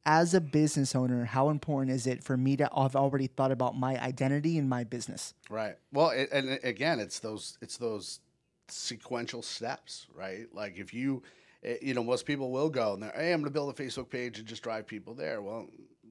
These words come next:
Speaker 2: no, right? Facebook owns that, right? And Instagram owns that. And those are great supplemental things, but they're a little further down the line. You need to, y-, you need to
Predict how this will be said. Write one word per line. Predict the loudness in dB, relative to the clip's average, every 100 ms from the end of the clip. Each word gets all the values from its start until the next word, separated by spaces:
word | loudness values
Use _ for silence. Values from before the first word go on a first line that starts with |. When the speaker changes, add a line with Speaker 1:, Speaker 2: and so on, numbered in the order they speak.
| -20 -6
Speaker 2:
no, | -4 -4
right? | -6 -8 -8
Facebook | -8 -8 -8 -14
owns | -16 -14
that, | -16 -14
right? | -12 -12 -10
And | -10 -10
Instagram | -12 -12 -12 -12
owns | -14 -14
that. | -14 -8
And |
those | -6 -6
are |
great | -4 -2 0 -2 -8 -20 _
supplemental | -10 0 0 0 -6 -2 -2
things, | -2 -10 -10 -14 -16
but | -6
they're | -4
a | -4
little | -6 -8
further | -8 -8 -6
down | -8 -6
the |
line. | -8 -6 -6 -6
You | -2 -2
need | -2
to, | -4 -8 -10 _ _ _
y-, | -6 -4
you | 0 6
need | 6
to | 4